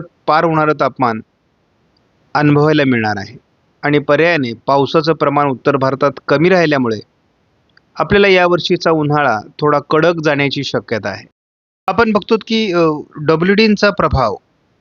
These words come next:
साधारण अठरा तारखेनंतर वाढणार आहे आणि तशा प्रकारचं वातावरण आपण बघतो की अगदी, अ, उत्तर भारतापासून पूर्व भारतापर्यंत हे पावसाळी वातावरण वाढण्याचा अंदाज आहे. आणि ही चांगली गोष्ट आहे, कारण निदान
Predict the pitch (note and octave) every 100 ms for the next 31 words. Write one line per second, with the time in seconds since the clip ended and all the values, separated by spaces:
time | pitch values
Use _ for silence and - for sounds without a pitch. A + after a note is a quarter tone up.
0 | _ - D3+ D3 D#3 E3 C#3+ - F#3 F3+
1 | D#3+ D3+ D#3 C#3+ D#3+ D3 A#2+ A2+ B2+ B2
2 | F#2 - _ _ _ _ _ _ - D3
3 | D#3 C#3+ E3+ E3 D3+ D#3 D3 D#3+ C#3 -
4 | C#3+ C#3+ C#3 C#3 C#3+ C#3 C3 C3 - D#3
5 | - D3+ D3 B2 B2+ C3+ C3+ A#2+ - -
6 | _ _ _ _ _ - B2 B2+ - G3+
7 | F#3+ F3 E3+ E3+ E3 F3+ E3+ - D3+ F3
8 | F3 D3+ D3 D3 C3 A2+ A2 C3+ D3+ C#3
9 | A#2+ C#3+ C3 B2 C#3 C#3 B2+ A#2+ B2+ D#3
10 | C#3+ A2 G2+ F#2+ - _ _ _ _ _
11 | C#3 E3 E3+ F3+ - C#3 B2+ D3+ C#3+ E3+
12 | D3 A#2+ - A#2+ - _ _ _ _ _
13 | _ _ _ - D3 E3+ D#3+ D3 E3 F3